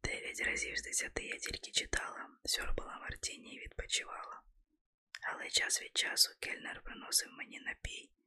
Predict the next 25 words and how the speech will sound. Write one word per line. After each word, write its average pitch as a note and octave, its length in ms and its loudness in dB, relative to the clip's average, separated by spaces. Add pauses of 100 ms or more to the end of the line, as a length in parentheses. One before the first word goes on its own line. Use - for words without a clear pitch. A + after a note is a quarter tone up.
(440)
яким - 340 -6
мене - 260 -6
пригощав - 640 0
котрийсь - 440 6
із - 100 -2
чоловіків, - 680 -6 (380)
які - 260 -4
сиділи - 520 0
біля - 260 -2
шинквасу. - 720 0 (1040)
А - 120 0
тоді - 400 -6
між - 220 4
нами - 280 -6
могло - 320 -10
щось - 220 2
статися, - 640 0 (460)
або - 260 -4
ні, - 320 -10 (600)
залежно - 500 -2
від - 180 -12
того, - 260 -2
як - 240 -8
усе - 180 2
розгорталося. - 960 -4